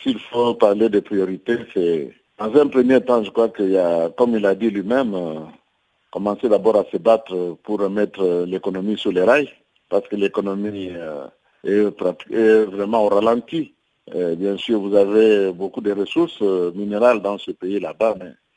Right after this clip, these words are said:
euh, il y a peut-être le, le, le caoutchouc. Euh, si vous allez au Libéria là-bas, vous allez traverser des,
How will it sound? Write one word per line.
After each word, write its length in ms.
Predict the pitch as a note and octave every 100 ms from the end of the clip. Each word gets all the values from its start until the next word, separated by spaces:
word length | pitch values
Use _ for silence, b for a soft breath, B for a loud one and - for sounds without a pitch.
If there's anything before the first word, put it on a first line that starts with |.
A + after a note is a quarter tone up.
| _ _ -
euh, 480 | F2+ F2+ F2 E2+ E2+ D#2+ F#2 F#2+
il 100 | G2+
y 60 | A2
a 200 | G#2 G#2+
peut-être 440 | A2 - A#2+ A#2
le, 720 | G#2+ G#2 G#2 G2+ F#2+ F#2+ E2 - _ _ -
le, 260 | A2 G#2+ -
le 140 | A#2
caoutchouc. 680 | A2 G#2+ A2 - D#3 F#3+ D3+
Euh, 420 | G#2+ G2 F#2 F2 F2
si 60 | -
vous 220 | A2+ G#2
allez 340 | G2+ G2+ A2
au 120 | G#2 F#2+
Libéria 420 | F2+ F2+ G2+ G#2
là-bas, 240 | F2 G2+
vous 140 | G2 F#2+
allez 180 | F2+ G2+
traverser 640 | F#2+ E2+ F2 D#2+ - G#2
des, 280 | F2+ E2